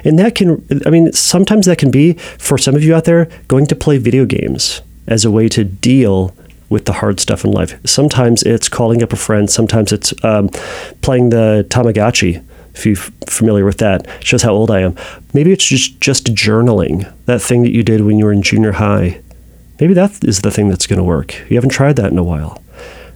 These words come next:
That can help you to deal with stressors and struggles and strife. So how does that tie into my deal today, or my, my struggle today? Am I being frazzled? Well, I got into the office.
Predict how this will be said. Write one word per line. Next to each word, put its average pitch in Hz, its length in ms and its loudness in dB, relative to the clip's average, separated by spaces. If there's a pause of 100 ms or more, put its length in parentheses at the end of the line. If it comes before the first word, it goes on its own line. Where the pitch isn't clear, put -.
(160)
That 214 180 -2
can 240 120 0
help 160 320 0
you 180 60 2
to 160 60 0
deal 131 540 0 (240)
with 120 140 -2
stressors 113 560 -2
and 139 80 0
struggles 101 480 -2
and 101 100 0
strife. - 540 -6 (560)
So 147 160 -2
how 151 120 2
does 156 140 0
that 143 160 0
tie 127 220 0
into 123 320 2
my 117 160 2
deal 110 240 0
today, 107 320 0
or 110 100 2
my, 104 380 0
my 104 220 0 (120)
struggle 110 420 -2
today? 110 440 0
Am 104 120 2
I 104 120 0
being 98 180 -2
frazzled? 101 540 -4 (500)
Well, 151 220 0
I - 20 2
got 147 180 2
into 151 140 2
the 143 80 4
office. 143 520 0